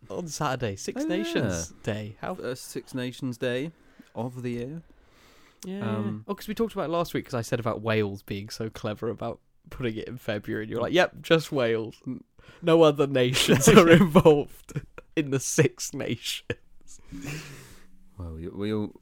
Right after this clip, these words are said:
Speaker 2: we all know who the dominating force in, uh, rugby is at the moment, and it's, uh, not Wales.
Speaker 1: No.
Speaker 2: <laughs> So
Speaker 1: <laughs> No, it isn't. And they
Speaker 2: Uh,
Speaker 1: found that out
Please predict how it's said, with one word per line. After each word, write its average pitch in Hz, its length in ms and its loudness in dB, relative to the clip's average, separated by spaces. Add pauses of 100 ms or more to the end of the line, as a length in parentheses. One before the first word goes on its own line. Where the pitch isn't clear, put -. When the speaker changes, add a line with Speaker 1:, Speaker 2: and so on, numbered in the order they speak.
Speaker 2:
we 107 120 -4
all 107 120 -2
know 95 220 -4
who 92 140 -4
the 87 100 -8
dominating 90 440 -4
force 85 460 -12
in, 85 340 -10
uh, 85 320 -14 (240)
rugby 85 360 -12
is 80 120 -12
at 87 80 -10
the 87 60 -14
moment, 87 360 -12
and 98 140 -14
it's, - 240 -20
uh, 110 100 -10
not 107 300 -12
Wales. 147 320 -12
Speaker 1:
No. 151 380 6
Speaker 2:
<laughs> - 40 -10
So - 180 2
Speaker 1:
<laughs> 123 160 6 (360)
No, 175 240 8
it 151 140 8
isn't. 165 340 4 (320)
And 120 140 -6
they 131 60 0
Speaker 2:
Uh, 120 120 2
Speaker 1:
found 131 240 0
that 127 140 0
out 127 240 -2